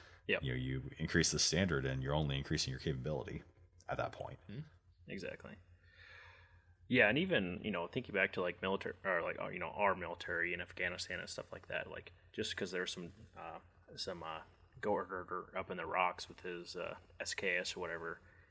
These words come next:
Speaker 1: and he was, like, taking pot shots at, at U S troops. They weren't like, "Oh, there's a medium, uh, like, a, a s-, semi-decent shot guy up in the rocks," whatever. They're like, "Oh my God, it's a sniper, like, everybody run."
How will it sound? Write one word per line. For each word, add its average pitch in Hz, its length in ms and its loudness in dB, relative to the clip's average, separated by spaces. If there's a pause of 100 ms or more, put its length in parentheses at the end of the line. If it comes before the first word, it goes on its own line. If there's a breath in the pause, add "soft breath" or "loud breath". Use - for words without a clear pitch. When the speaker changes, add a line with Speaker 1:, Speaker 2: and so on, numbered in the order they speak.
(140 soft breath)
Speaker 1:
and 92 100 -8
he 90 80 -6
was, 85 100 -8
like, 85 160 -4
taking 90 240 -2
pot - 300 0
shots - 440 -2
at, 78 200 -2 (460)
at 85 260 0
U 90 140 -4
S 73 100 -2
troops. - 400 -4
They 92 120 0
weren't 92 220 0
like, 82 240 0 (460 loud breath)
"Oh, 147 320 10
there's 123 280 2
a 120 160 4
medium, 113 840 0 (260)
uh, 101 360 2 (100)
like, 101 200 -2
a, 98 140 2
a 107 60 -4
s-, - 180 -4 (100)
semi-decent 104 1800 0
shot 104 440 6 (140)
guy 101 460 8
up 101 220 2
in 95 200 -4
the 85 180 -2
rocks," 92 380 4
whatever. 92 200 0
They're 90 180 0
like, 87 220 0
"Oh 170 100 4
my 151 140 4
God, 160 260 0
it's 170 120 -6
a 196 80 6
sniper, 185 640 4
like, 156 180 2
everybody 220 420 6
run." 214 440 6